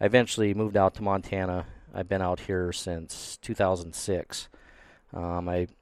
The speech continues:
previous to that, I ended up going to college for a little bit out in the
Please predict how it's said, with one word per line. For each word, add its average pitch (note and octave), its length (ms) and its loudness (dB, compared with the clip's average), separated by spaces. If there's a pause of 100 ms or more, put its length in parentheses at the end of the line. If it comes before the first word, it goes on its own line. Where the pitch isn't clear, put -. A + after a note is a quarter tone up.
previous G#2+ 400 2
to G2 100 -2
that, F#2 240 6
I F#2 80 4
ended F2+ 180 0
up - 120 -4
going F#2 160 -2
to F2+ 80 -6
college F#2+ 480 0
for F#2+ 160 -4
a F#2 40 -2
little F#2+ 160 -2
bit F#2 220 0 (100)
out F#2+ 200 0
in - 40 -6
the E2+ 280 -4